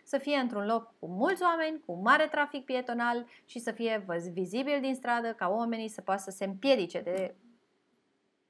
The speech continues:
sigla ta, de insi-, să vadă că ești acolo și apoi, în momentul în care află că, „Uite, Bowen, o idee bună, hmm, let's go, hai să mergem, a, și își aduc aminte ca prin vis,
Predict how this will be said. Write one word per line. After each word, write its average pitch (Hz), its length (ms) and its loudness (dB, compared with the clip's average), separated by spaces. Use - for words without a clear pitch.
sigla 196 460 0
ta, 170 280 2
de 175 60 -6
insi-, 190 480 -6
să - 240 -4
vadă 240 300 8
că - 100 -8
ești 196 200 -4
acolo 302 420 4
și - 160 -6
apoi, 269 500 4
în 220 120 -6
momentul 233 460 -2
în 208 60 -4
care 208 840 0
află 202 640 0
că, 180 400 -6
„Uite, 240 360 -2
Bowen, 190 480 4
o 190 40 -6
idee 254 300 2
bună, 254 420 -2
hmm, 240 320 2
let's 254 260 4
go, 240 400 0
hai 233 140 2
să 262 120 -2
mergem, 196 340 0
a, 254 160 6
și - 120 -6
își 208 140 -2
aduc 254 220 -2
aminte 269 340 2
ca 240 140 4
prin 208 240 -2
vis, 294 260 -2